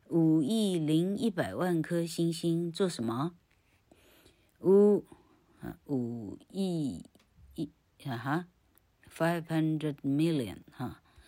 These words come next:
五亿颗星星做什么？<clears throat> 很抱歉哦，是五亿零一百万颗，六千，是六千两百二十，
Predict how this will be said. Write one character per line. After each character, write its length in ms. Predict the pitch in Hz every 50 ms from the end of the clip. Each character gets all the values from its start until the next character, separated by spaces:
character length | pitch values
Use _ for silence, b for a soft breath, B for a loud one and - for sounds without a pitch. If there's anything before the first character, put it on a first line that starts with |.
| b b b b _ _
五 200 | 147 143 135 123
亿 240 | 120 180 220 208 160
颗 200 | - - - 156
星 260 | 156 - 165 156 147
星 220 | 143 - 151 147
做 180 | 147 - 151 143
什 160 | 139 - -
么？ 300 | 127 - 131 131 139 143 _ _ _ _ _ b b b b b b b b b -
<clears throat> 640 | - 214 208 185 151 160 208 202 180 156 135 120 -
很 320 | - - 185 170 156 143 143
抱 240 | 208 208 185 147
歉 320 | 139 - - 202 190 170 151
哦， 220 | 147 143 151 160
是 180 | 160 - 202 - -
五 340 | - 160 143 131 123 120 117
亿 380 | - - 214 208 185 165 151
零 340 | 139 131 139 135 139 151 160 -
一 120 | - 202
百 220 | 165 - 107 104
万 240 | 123 151 151 139 127
颗， 320 | 120 - 151 143 143 143 143 b b b b b b b b b b b b b b b _
六 880 | - - 170 190 233 240 220 208 190 180 165 147 139 131 - - 58 - - - - - - - _ - - - _ _ _ _ _ _
千， 960 | - - - 190 185 180 180 185 185 185 185 185 185 185 180 180 180 180 175 165
是 200 | 165 - 117 107 98 - -
六 500 | 131 147 185 202 202 180 170 160 143 127
千 580 | 123 - - 165 160 160 160 160 160 160 160 160
两 480 | 151 139 131 131 147 160 165 165 160
百 540 | 160 - 117 95 - - - - - - - -
二 480 | 175 170 160 151 131 107 107 104 82
十， 880 | - - - - - 127 127 131 135 139 147 151 151 151 156 156 160